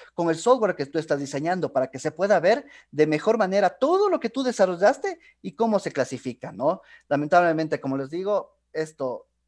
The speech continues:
me llevaría un poco más de tiempo en presentarles, pero miren, esto es lo que quería mostrarles. ¿Qué es lo que se tiene? Se tiene la interfase de realidad aumentada.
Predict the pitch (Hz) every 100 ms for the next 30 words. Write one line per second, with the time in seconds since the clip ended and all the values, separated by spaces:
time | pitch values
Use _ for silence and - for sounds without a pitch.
0 | _ - 139 139 139 135 151 147 143 139
1 | 147 139 131 156 147 131 131 - 151 185
2 | 185 214 208 202 208 226 165 - - -
3 | - 190 190 160 147 143 147 139 135 143
4 | 123 95 - _ - _ 233 226 220 185
5 | 170 156 135 117 120 175 165 185 185 156
6 | 113 - - _ 160 180 180 160 - 208
7 | 190 170 151 143 143 147 151 147 139 156
8 | 185 285 294